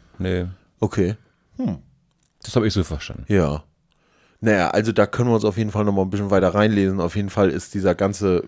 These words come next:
Speaker 2: ganze G-, Gesundheitsmechanismus in Deutschland ganz schön, äh,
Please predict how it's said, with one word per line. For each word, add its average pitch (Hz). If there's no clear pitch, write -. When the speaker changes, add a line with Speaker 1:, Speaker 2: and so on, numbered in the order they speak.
Speaker 2:
ganze 95
G-, 110
Gesundheitsmechanismus 110
in 92
Deutschland 95
ganz 101
schön, 101
äh, -